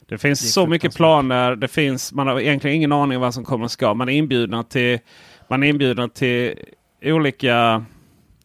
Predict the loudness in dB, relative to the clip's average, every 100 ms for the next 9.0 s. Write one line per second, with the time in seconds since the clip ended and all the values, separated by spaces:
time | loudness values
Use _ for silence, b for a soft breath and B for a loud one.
0 | _ b b b b b b b -20 _
1 | _ _ _ _ _ -2 -2 0 -2 0
2 | -2 -2 -4 -2 0 0 0 -2 -2 -4
3 | -6 -6 -4 -4 -2 2 2 2 0 0
4 | 0 -2 -2 -2 -2 0 2 2 0 -2
5 | 0 2 2 0 0 0 0 -2 -2 -2
6 | -2 0 -2 2 0 2 0 0 -2 -2
7 | 0 -2 -2 -2 2 2 2 -2 -4 0
8 | 2 2 0 0 0 0 -2 -4 -4